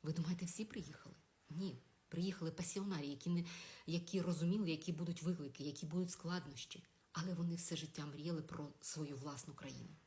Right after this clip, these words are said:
Саме тому ми спостерігали такий яскравий рух, таку яскраву поступ цієї країни. Ми переможемо. Я кажу «ми», бо ми всі в одній шлюпці.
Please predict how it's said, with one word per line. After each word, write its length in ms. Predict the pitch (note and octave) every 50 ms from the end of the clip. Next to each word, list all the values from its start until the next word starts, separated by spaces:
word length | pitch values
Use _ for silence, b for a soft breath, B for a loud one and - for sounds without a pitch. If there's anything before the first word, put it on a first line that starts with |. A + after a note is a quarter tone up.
| - - - - - - - -
Саме 280 | - - - G#3 A3 A3
тому 220 | - A#3 A3+ A#3+
ми 120 | A3 F3+ D#3+
спостерігали 560 | - - E3+ - - D#3+ D#3+ D3 F3+ F3+ D#3
такий 260 | D#3+ B2 - - E3
яскравий 520 | D3+ C#3+ - - - - D#3+ E3 D3+ D#3 D3+
рух, 340 | D3 D#3 F3+ F3 - - B B B B
таку 220 | - E3 - E3+
яскраву 360 | D#3+ D#3 D#3+ - D#3+ D3+ D#3 D#3
поступ 440 | D#3 E3+ F3 E3+ - - D#3 - B B B B B B
цієї 300 | B - - D3 D3+ D3
країни. 480 | - - - D#3+ D3+ C#3+ C#3+ - - - - - - - - - - - - - - - - - _ _ - _ _ _ _ _ _ _ _ _ - - - - - - - - _ _ _ _ - B B B B B B B - - - - _ _ - - - -
Ми 140 | F3 G3
переможемо. 640 | F#3 F3+ F3 F3+ F#3 F3+ E3 D3+ - - - D3 D3+ D3+ C#3 - _ - - - -
Я 180 | - - F#3+ F3
кажу 360 | - - F3+ D#3+ D3+ D3+ D#3+
«ми», 300 | D#3 D#3 E3 F#3 F#3+ F3+ F#3 B B B B B
бо 160 | D#3+ E3+ E3+
ми 140 | D#3+ F3 F3
всі 380 | E3+ - - - - - G3+ F3+
в 60 | D#3+
одній 260 | D3 C#3+ D#3 E3 F#3
шлюпці. 600 | F3 - - E3 D3+ E3 D#3+ - - - -